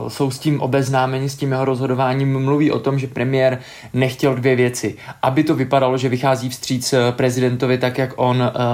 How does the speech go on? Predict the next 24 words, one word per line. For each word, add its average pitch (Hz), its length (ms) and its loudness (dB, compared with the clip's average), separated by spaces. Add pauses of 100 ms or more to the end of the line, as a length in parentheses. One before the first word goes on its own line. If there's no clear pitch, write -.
(480)
si 123 520 0
řekne 120 640 -2 (340)
o 127 200 2
výměnu 123 400 2
jakéhokoliv, 123 840 0
eh, 120 300 0
ministra 123 480 0
nebo 123 160 -2
člena 123 320 -2
vlády. 120 360 0 (600)
A, 135 380 2 (300)
eh, 123 40 2 (540)
druhá 147 400 2
věc 156 200 0
byla, 143 300 2
že 147 160 0
on 156 300 2
nechtěl 139 560 2
údajně 147 640 4
podle 120 500 0
slov, 127 720 -2
eh, 120 300 2
lidí 123 320 0
právě 120 460 0